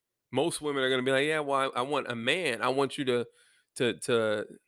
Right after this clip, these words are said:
to go up there and get the table. If somebody comes up, I want you to be able to stand up." You know, they wanna feel safe with you because there's things that are biologically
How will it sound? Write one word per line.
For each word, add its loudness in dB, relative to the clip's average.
to -2
go 8
up 6
there 8
and 4
get 0
the -4
table. -2
If -8
somebody -2
comes -6
up, -2
I 0
want -6
you -10
to -14
be -2
able -4
to -8
stand -2
up." -4
You -4
know, -2
they 0
wanna -2
feel -6
safe -8
with -12
you -8
because -8
there's -8
things -2
that 0
are 4
biologically 2